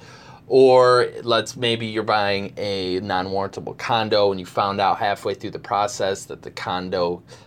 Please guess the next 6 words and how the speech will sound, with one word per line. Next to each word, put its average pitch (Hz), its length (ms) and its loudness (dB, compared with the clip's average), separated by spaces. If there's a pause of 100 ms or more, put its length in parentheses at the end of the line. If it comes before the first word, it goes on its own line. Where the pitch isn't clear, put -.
complex 95 800 -6
has 95 280 -6
some 90 220 -10
issues 95 720 -6 (600)
that 85 600 -2 (320)
don't, 95 340 0